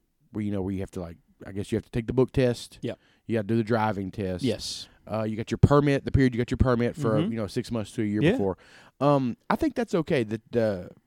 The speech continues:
Speaker 1: the written test is not that easy. You know, I,
Speaker 2: No.
Speaker 1: do they still do one of three? You know, back in the day, you got, like, the easy one, the hard one, and the medium one. It just kinda depended on how lucky
Speaker 2: I think,
Speaker 1: you got.
Speaker 2: well, and of course, I hadn't taken it, but I've taken several kids to take it, and I think it's more about where you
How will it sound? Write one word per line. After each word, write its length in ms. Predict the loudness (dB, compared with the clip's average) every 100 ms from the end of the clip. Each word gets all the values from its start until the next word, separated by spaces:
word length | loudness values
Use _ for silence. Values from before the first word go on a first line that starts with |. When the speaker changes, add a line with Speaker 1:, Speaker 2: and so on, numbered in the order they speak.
| -8
Speaker 1:
the 140 | -4
written 320 | 2 2 0 -2
test 240 | -2 -2
is 100 | -4
not 280 | -4 -4 -6
that 180 | -4 -4
easy. 320 | -4 -6 -8
You 60 | 0
know, 140 | 2
I, 80 | 4
Speaker 2:
No. 160 | 2 2
Speaker 1:
do 140 | 2
they 80 | 0
still 180 | 2 2
do 120 | 4
one 160 | 4 2
of 80 |
three? 260 | 0 0 0 -4 -10 _ _ _ _
You 40 | 2
know, 40 |
back 180 | 4 4
in 40 |
the 60 | 4
day, 100 | 6
you 100 | 6
got, 120 | 6
like, 140 | 2 0
the 80 | 4
easy 260 | 4 4
one, 120 | 2 2
the 80 |
hard 200 | 2 0 2
one, 160 | 0
and 80 | 0
the 40 | 0
medium 320 | 0 0 -2
one. 120 | -4
It 20 |
just 220 | -6 -12
kinda 200 | -10 -8
depended 300 | -6 -6 -6
on 60 | -4
how 80 | -4
lucky 120 | -4
Speaker 2:
I 20 |
think, 200 | 0 0 -2
Speaker 1:
you 40 |
got. 180 | -6 -2
Speaker 2:
well, 220 | 0 2
and 140 | 0 -6
of 60 |
course, 200 | -6 -4
I 80 | 0
hadn't 200 | 0 -2
taken 280 | -4 -4 -4
it, 80 | -8
but 100 | -8
I've 80 | -4
taken 260 | -4 -4
several 300 | -8 -8 -8
kids 260 | -8 -6 -6
to 60 |
take 240 | -8 -8 -8
it, 80 | -8
and 100 | -10
I 60 |
think 200 | -8 -10
it's 140 | -10 -14
more 220 | -12 -12
about 240 | -10 -12
where 240 | -12 -12 -10
you 240 | -12 -16